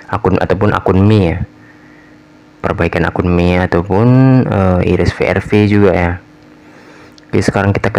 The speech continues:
tab Samsung ya. Tab Samsung bisa teman-teman lihat tipe atau model Samsung yang disupport ya. Untuk di te-, untuk di Samsung ini, eh, fungsional fit-, mm, fitur kegunaannya itu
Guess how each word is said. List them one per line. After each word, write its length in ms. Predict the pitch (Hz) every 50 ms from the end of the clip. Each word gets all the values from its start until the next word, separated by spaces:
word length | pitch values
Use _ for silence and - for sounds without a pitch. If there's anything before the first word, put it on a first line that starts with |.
| - -
tab 160 | 98 98 -
Samsung 560 | - 95 90 90 92 - - 98 95 92 87
ya. 240 | 85 85 90 90 92 - - - - - - - - - - - - - - - - - - _ _ - - _ - - - - _ - - -
Tab 160 | - - - - -
Samsung 560 | - 95 92 87 90 90 - - - 98 98
bisa 160 | 92 - 92 -
teman-teman 320 | - 92 - - 95 92
lihat 320 | 98 98 92 87 87 90 - - - -
tipe 240 | - - - 90 92 90 90 87 90
atau 160 | 87 - 87 87 92
model 240 | 90 90 85 90 85
Samsung 320 | - 87 87 87 - 92
yang 160 | 90 87 87
disupport 400 | 87 85 90 90 85 - - 90
ya. 140 | 90 87 87 95 - - - - - - - - - - - - - - - 123
Untuk 240 | 113 107 120 117
di 80 | 113 110
te-, 400 | 110 - - - - - - 147
untuk 240 | 127 - 110 117 113
di 80 | 117
Samsung 480 | 110 92 123 117 117 113 107 120 117 117
ini, 640 | 120 120 120 123 131 135 139 139 135 127 117 - -
eh, 560 | - - - - 113 110 110 107 107 104 101 101 - -
fungsional 720 | - 107 110 104 107 - - 117 127 139 135 104 87 85 85
fit-, 240 | - 90 90 - - - _ _ - - - -
mm, 560 | - 92 95 92 92 92 92 90 90 90 87 -
fitur 320 | - 95 - - 95 90
kegunaannya 640 | - 90 92 92 87 80 90 90 90 90 85 87 92
itu 400 | - - 113 113 110 101 98